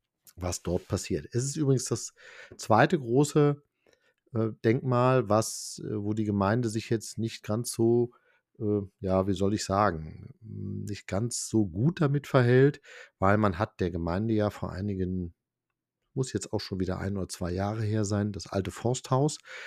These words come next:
zwischen Kleinbeeren und Diedersdorf gelegen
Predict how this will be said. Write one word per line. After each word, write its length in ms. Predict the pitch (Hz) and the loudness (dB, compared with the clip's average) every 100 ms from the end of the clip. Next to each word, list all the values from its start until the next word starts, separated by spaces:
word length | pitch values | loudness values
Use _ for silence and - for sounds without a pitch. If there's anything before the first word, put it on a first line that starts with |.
| - - | -14 -16
zwischen 280 | - 90 92 | -8 -4 -4
Kleinbeeren 840 | 90 90 85 98 90 92 98 101 101 | -2 0 2 2 2 2 2 2 -2
und 220 | 92 95 | -4 -2
Diedersdorf 520 | 117 127 - 120 113 | -2 -2 0 -2 0
gelegen 460 | 117 113 117 113 | 2 4 4 2